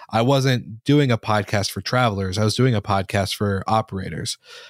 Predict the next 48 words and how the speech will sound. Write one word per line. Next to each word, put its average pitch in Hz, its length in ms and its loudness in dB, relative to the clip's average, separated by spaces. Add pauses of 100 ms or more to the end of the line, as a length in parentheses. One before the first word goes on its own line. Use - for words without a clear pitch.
(120)
And 107 220 0
that's 117 360 -2
when 113 140 2
I 104 100 4
started, 104 320 2
like, 95 180 2
just - 160 -6
kinda 98 180 -4
posting 101 400 -4
more 95 180 -6
on 104 140 -2
there. 143 400 4 (260)
Didn't 175 180 4
really 127 160 4
know 117 80 2
what 110 40 4
I 104 40 4
was 95 100 0
doing, 107 440 2
but 107 160 -2
then 110 340 0 (180)
that, 113 280 -2 (420)
like, 110 180 -2
connecting 120 540 0
with 120 160 2
people 123 440 2
that 104 200 2
were 101 160 0
in 104 100 0
the 104 60 -2
same, 104 520 0 (340)
like, - 160 -10
segments 123 480 0
or 101 100 -4
same 101 260 -2
topics 127 440 0
that 117 140 2
we 107 40 -2
were 110 80 0
talking 110 380 -2
about, 107 400 2 (420)
that's 113 300 -2
when 104 120 -2
it 104 160 -4
really 104 300 0
became 98 320 -4
like, 92 160 -6
"Okay, 98 400 -4